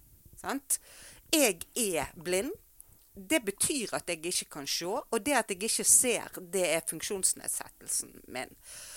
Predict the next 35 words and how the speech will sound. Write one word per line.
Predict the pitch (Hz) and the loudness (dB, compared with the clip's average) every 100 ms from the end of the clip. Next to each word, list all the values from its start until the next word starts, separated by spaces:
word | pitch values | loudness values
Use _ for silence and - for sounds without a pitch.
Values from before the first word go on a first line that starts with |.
| - - - - - | -16 -18 -18 -10 -4
Ehm, | 202 196 196 196 190 - - - | -2 -2 -4 -6 -8 -12 -14 -2
og | 247 | 2
samtidig | - - - - - 494 - 262 175 160 - - | 6 6 6 4 4 -2 -2 -2 0 0 -2 -8
så | - - 349 | -4 -2 0
har | 403 320 | -2 0
det | 208 196 | -2 -2
vært | 269 - 220 | -2 -4 -2
en | 170 | 0
sånn, | 226 202 175 151 - | 0 -2 -4 -8 -6
eh, | 117 127 185 | -2 -2 0
veldig | 277 214 190 - | 2 4 2 -2
opprørsk, | - - - 156 147 - - - - - | -8 -8 -6 -2 0 4 8 8 6 4
eh, | 151 147 147 151 147 - | 4 6 4 4 0 -2
em, | 160 151 151 151 151 151 151 175 | -4 -2 -4 -4 -6 -6 -6 -4
retning | 175 175 - - 147 139 185 | 0 -2 -4 -10 -6 -4 -2
når | 160 | -2
det | 156 | 0
gjelder | 147 147 156 | -2 -2 -4
forståelse | - 160 147 - | -2 -2 0 0
av | 139 | -2
funksjonshemming, | 156 151 - 156 151 - 143 147 147 - - - | -8 -8 -6 -2 0 0 0 -6 -8 -10 -10 -4
som | - 202 - | -2 -2 -2
er | 233 | -2
den | 214 | -2
mer | 220 220 - | -2 0 2
sosiale | - 220 - 277 302 202 139 | 2 2 2 2 0 0 -2
modellen. | 127 123 - - - | -8 -6 -6 -6 -6
Jeg | 208 | -4
vet | 240 | -4
ikke | - 226 | -2 -4
om | |
du | 247 220 | -2 0
husker | 240 - 185 | 0 -2 -2
når | 175 165 | -2 -4
den | 170 | -8